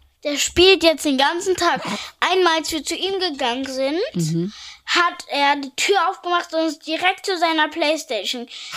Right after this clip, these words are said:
Speaker 1: gerannt und hat, war gerade in einer Runde.
Speaker 2: Ja. Ja, das stimmt. Und welche findest du schlecht? Welche Regel?
Speaker 1: Eigentlich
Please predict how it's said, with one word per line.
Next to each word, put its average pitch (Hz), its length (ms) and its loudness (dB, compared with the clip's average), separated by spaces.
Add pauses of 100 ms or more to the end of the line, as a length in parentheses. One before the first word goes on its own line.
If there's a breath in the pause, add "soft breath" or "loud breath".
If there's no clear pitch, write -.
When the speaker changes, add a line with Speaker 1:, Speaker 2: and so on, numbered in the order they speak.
(240 loud breath)
Speaker 1:
gerannt 254 480 2
und 311 160 4
hat, 285 240 0
war 294 200 2
gerade 302 300 2
in 302 180 2
einer 254 300 4
Runde. 220 500 0
Speaker 2:
Ja. - 220 -8 (1600 loud breath)
Ja, 170 280 -6 (160)
das - 240 -2
stimmt. - 500 -2 (200)
Und 196 220 0
welche 220 300 2
findest 196 380 0
du 190 80 0
schlecht? 180 400 0
Welche 214 380 0
Regel? 202 440 -4 (4000 soft breath)
Speaker 1:
Eigentlich 277 1500 2